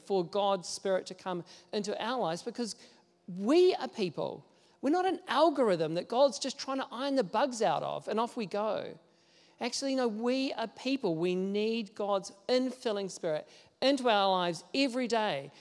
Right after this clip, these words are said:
because it's God's Spirit that's working through us into the world that gets expended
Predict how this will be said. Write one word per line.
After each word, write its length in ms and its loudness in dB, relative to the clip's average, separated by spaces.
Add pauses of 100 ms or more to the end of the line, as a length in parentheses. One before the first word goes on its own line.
(180)
because 260 -4
it's 200 -6
God's 360 -6
Spirit 320 0
that's 260 -4
working 280 -2
through 260 -4
us 180 -2 (220)
into 380 0
the 120 0
world 440 0 (260)
that 140 -8
gets 200 -2
expended 920 0